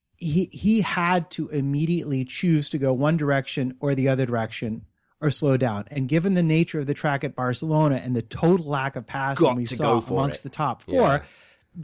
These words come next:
Speaker 1: it was, it, it was very much a now or never kind of motion. If he'd come out of lap one behind Rosberg, he would have been there for the whole race.
Speaker 2: Yep,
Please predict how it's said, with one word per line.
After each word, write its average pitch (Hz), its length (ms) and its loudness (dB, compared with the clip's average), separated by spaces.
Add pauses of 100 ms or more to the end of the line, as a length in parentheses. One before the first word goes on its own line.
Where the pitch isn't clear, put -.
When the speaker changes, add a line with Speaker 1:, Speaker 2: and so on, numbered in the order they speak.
Speaker 1:
it 180 220 4
was, 156 300 2
it, 208 220 4
it 185 180 2
was 220 280 2
very 156 160 0
much 143 240 0
a 139 300 -4
now 135 400 2
or 139 180 -2
never 180 280 0
kind 139 200 -2
of 143 60 -4
motion. 175 400 0
If 113 120 -6
he'd 165 200 -2
come 156 380 -2
out 143 200 2
of 131 120 -2
lap 123 280 -4
one 135 160 -2
behind 127 320 -4
Rosberg, 143 520 0 (360)
he - 220 2
would 147 140 4
have 139 80 2
been 131 140 2
there 127 140 2
for 131 120 -4
the 117 80 -2
whole 110 180 -4
race. - 460 -6 (240)
Speaker 2:
Yep, 117 200 -2